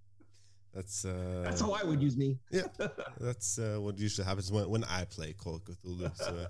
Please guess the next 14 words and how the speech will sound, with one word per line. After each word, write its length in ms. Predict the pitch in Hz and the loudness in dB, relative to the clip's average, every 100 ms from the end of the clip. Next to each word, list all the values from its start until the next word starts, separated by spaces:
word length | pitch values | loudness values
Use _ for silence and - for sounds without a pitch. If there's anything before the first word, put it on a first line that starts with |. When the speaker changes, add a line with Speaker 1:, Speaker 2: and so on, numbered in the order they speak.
| - - - | -6 -8 0
Speaker 1:
<laughs> 1040 | 202 - 196 - 190 - 196 - - - | 0 4 2 4 0 0 -2 -2 -8 -8
so 680 | - - - - - - 170 160 - - - | -10 -8 -8 -10 -10 -2 0 0 -6 -10 -10
it's, 360 | - 117 - - | -6 -6 -6 -8
it's 360 | 110 101 98 107 | -4 -4 -4 0
nice 180 | 113 110 | 4 6
to 60 | 104 | 6
hear 160 | 101 | 6
we, 180 | 98 92 | 6 4
we 140 | 90 | 4
have 160 | 92 87 | 4 4
that, 200 | 95 87 | 2 4
that 160 | 92 90 | 2 2
in 60 | 87 | -2
common 280 | 82 85 | -2 -4